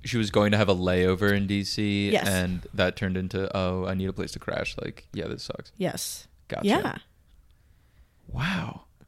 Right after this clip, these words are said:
Speaker 1: It's a
Speaker 2: It
Speaker 1: whole,
Speaker 2: was a
Speaker 1: it's three
Speaker 2: full
Speaker 1: worlds
Speaker 2: house.
Speaker 1: colliding. Yeah.
Speaker 2: Yep. And my,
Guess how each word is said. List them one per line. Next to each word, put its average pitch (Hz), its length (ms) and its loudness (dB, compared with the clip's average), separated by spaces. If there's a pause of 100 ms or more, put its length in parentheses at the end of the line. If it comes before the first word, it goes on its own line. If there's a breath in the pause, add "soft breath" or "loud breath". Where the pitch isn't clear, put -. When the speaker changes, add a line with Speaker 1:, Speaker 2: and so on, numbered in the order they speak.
Speaker 1:
It's 110 140 -2
a 123 40 4
Speaker 2:
It - 20 4
Speaker 1:
whole, - 100 4
Speaker 2:
was 302 120 6
a 294 80 4
Speaker 1:
it's - 140 -2
three 202 320 6
Speaker 2:
full 202 120 10
Speaker 1:
worlds 233 280 6
Speaker 2:
house. - 400 2
Speaker 1:
colliding. - 220 -6 (280)
Yeah. 95 300 -2 (220)
Speaker 2:
Yep. 226 280 4 (120)
And 226 520 4 (600)
my, 185 640 2